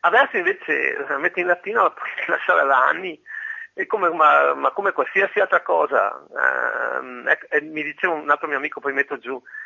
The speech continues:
che i cacciatori, eh, hanno, hanno la, la, la, la, la, l'usma, <laughs> come diciamo noi, di riempire il congelatore. Poi dopo magari tre quattro anni si accorgono che la carne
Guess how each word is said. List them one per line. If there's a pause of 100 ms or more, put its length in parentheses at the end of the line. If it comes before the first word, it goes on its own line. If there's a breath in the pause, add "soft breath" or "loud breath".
(140 loud breath)
che
i
cacciatori,
eh, (280 loud breath)
hanno,
hanno
la,
la,
la,
la,
la,
l'usma,
<laughs>
come
diciamo
noi,
di
riempire
il
congelatore. (360 loud breath)
Poi
dopo
magari
tre
quattro
anni
si
accorgono
che
la
carne